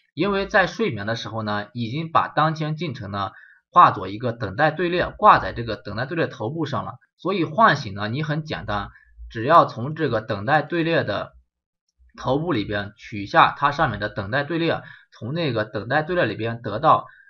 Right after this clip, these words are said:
需要唤醒的进程，然后把它唤醒就 OK 了。所以这个 wake up 本身呢，它，它是不会睡眠的，啊，所以，所以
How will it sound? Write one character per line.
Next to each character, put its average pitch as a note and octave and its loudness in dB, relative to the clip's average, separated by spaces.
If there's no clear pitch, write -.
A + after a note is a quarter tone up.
需 - -8
要 E3 8
唤 D#3+ 6
醒 A2 -8
的 G#2 -2
进 D3+ -2
程， F#2 -8
然 A2+ 0
后 E3+ 2
把 - -10
它 C3 -2
唤 C#3 4
醒 F#2+ -14
就 C#3 -4
OK B2 -4
了。 A2 2
所 D3 0
以 D#3+ 2
这 E3+ -4
个 B2+ 0
wake F3+ -2
up D#3 4
本 G#2 0
身 B2+ -4
呢， A2+ -2
它， - -4
它 - 2
是 D3+ -4
不 A#2 -6
会 E3+ -2
睡 D3 -4
眠 G2 -10
的， G#2 -2
啊， G#2 0
所 C3+ 0
以， D#3 -4
所 B2+ -2
以 C3 -4